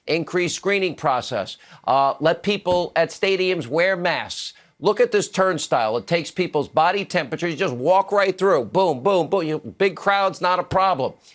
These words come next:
As they enter an arena or a stadium, the key is to be safe. Preca-, take the precautions, use common sense. I say, if I have to wear the mask, I'll wear it. Ted Cruz wore it when he got his haircut. Senator,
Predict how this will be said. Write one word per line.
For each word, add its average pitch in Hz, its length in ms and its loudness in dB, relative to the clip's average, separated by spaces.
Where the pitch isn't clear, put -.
As 135 160 2
they 151 160 2
enter 185 360 2
an 147 120 0
arena 180 400 0
or 147 260 2
a 120 60 -6
stadium, 220 580 -2
the - 60 -20
key 160 220 0
is 160 100 0
to 170 120 -10
be 220 120 0
safe. 180 380 0
Preca-, 160 340 0
take 214 220 0
the 233 80 4
precautions, 180 640 0
use 175 180 -4
common 170 380 -2
sense. 160 480 -2
I 175 160 2
say, 170 460 0
if - 80 -6
I 143 60 0
have 175 200 -2
to 180 80 -2
wear 170 200 2
the 165 80 -2
mask, 170 400 -2
I'll 151 160 2
wear 156 260 2
it. - 120 -10
Ted 151 180 0
Cruz 208 340 0
wore 170 200 4
it 180 60 0
when 180 100 0
he 175 60 -2
got 196 160 2
his 196 120 -4
haircut. 233 500 0
Senator, 190 540 0